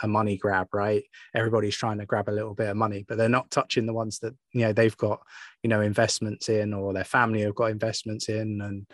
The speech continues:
friends have got investments in. They're not securities and they're not being touched, but actually the ones that I'm not, you know, they're fair game. It just seems, it just seems a bizarre way to, to work if you're actually looking to,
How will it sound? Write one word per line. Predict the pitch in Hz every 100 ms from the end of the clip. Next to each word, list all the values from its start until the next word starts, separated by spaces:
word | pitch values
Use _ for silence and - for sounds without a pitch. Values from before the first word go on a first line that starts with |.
| - - -
friends | - 123 120
have | 110
got | 110 113
investments | 107 110 - 110 -
in. | 107 107 110 - - -
They're | 127
not | 123 127 -
securities | 107 - 113 110 104 107 98
and | 110 104 104 -
they're | 113 113
not | 110
being | 110 101
touched, | 104 113 104 - - -
but | 110 - _ - - -
actually | 123 - 110 104 104
the | 104
ones | 113 110
that | - 107
I'm | 104
not, | 117 113 101 - _ _ _ _ -
you | 117
know, | 101 98 113
they're | 127 107
fair | - 107 101
game. | 117 104 101
It | 131
just | 151 147
seems, | 151 120 107 - - - _ -
it |
just | 127 -
seems | 131 117 107
a | 110
bizarre | 110 110 110 110
way | 107 104 101
to, | - 104 101 104
to | -
work | 107 104 95 -
if |
you're | 101 104
actually | - - 101
looking | 104 98 104 101
to, | - 104 98